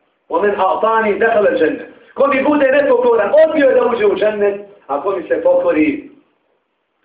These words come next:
ko mi se pokori, taj hoće u džennet. Drugim riječima, kao što je kazao poslanik sallallahu alejhi ve sellem. Prenosi Ajša da je došla skupina ashaba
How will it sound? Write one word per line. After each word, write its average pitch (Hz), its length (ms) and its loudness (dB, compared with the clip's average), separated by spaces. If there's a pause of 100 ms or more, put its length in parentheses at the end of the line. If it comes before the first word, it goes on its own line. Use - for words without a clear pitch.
(320)
ko 220 160 -2
mi 190 160 -4
se 185 160 -2
pokori, 202 680 -2 (200)
taj 208 500 0
hoće 233 300 0
u 190 100 2
džennet. 175 600 -4
Drugim 175 280 -4
riječima, 160 440 -4
kao 156 220 0
što 151 120 -6
je 135 80 -4
kazao 165 400 -2
poslanik 147 380 -6
sallallahu 139 640 -2 (360)
alejhi 156 300 0
ve 147 180 -2
sellem. - 300 -6 (340)
Prenosi 233 400 0
Ajša 220 540 0 (560)
da 190 80 2
je 185 120 2
došla 220 400 0
skupina 185 580 -4 (240)
ashaba 180 580 -2